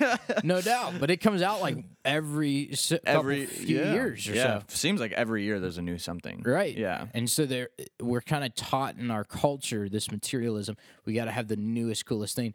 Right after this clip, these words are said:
Speaker 1: Yeah.
Speaker 2: John Mark Comer, he says this, "Shopping is now the number one leisure activity in America,
Speaker 1: Hmm.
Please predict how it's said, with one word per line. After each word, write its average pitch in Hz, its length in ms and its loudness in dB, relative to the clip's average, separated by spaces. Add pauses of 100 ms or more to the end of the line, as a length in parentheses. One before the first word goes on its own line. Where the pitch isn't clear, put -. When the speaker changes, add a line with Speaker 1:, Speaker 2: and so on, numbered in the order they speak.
(120)
Speaker 1:
Yeah. 87 240 -10
Speaker 2:
John 139 260 2
Mark 127 180 0
Comer, 127 260 2
he 120 120 2
says 107 220 0
this, 110 180 0
"Shopping 131 640 0 (260)
is 110 120 2
now 117 200 2
the 110 100 0
number 123 440 0
one 120 380 0
leisure 117 360 2
activity 110 520 0
in 104 80 -2
America, 98 500 0
Speaker 1:
Hmm. 98 400 -2